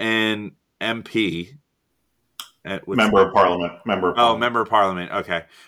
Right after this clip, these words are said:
Speaker 1: Resigned last week for watching <laughs> porn in Parliament twice. The first time accidentally because he was searching for tractors,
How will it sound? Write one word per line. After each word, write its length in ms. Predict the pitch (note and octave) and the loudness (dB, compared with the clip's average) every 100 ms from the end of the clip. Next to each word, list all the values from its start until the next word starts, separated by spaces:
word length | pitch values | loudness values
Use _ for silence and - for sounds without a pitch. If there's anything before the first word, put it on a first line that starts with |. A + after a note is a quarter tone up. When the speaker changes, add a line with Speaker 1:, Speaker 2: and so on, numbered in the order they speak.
| - | -8
Speaker 1:
Resigned 440 | G#2+ B2+ B2+ C3 | -2 4 4 4
last 260 | B2+ B2 B2+ | 0 -2 -4
week 160 | A#2+ | -6
for 160 | - G#2+ | -4 0
watching 340 | G#2+ G#2+ A#2 | 2 0 -4
<laughs> 0 | |
porn 360 | F#2 - A#2+ - | -10 -4 -4 -2
in 120 | C3 G2+ | -4 -6
Parliament 520 | - G#2 A2 G2 F2 | -2 -2 -2 -8 -12
twice. 580 | - G#2+ G#2 G#2 - - _ _ - - - - | -6 -4 -4 -6 -12 -16 _ _ -14 -12 -12 -12
The 120 | - C3+ | -4 0
first 340 | C#3 C#3+ D3 | 2 0 0
time 240 | D#3 C#3+ | 0 0
accidentally 640 | B2+ B2 - A2 A#2 B2+ A2+ | -2 -4 -6 -2 -2 -2 -4
because 320 | G#2 F#2+ A2+ | -4 -4 -4
he 80 | G#2+ | -4
was 120 | - | -2
searching 520 | - F#3 F#3+ - F3 | 0 2 0 0 -4
for 160 | D#3 C#3+ | -4 -6
tractors, 1000 | - B2 A2 C3+ - - - - - | -4 -2 0 -2 -8 -8 -6 -6 -10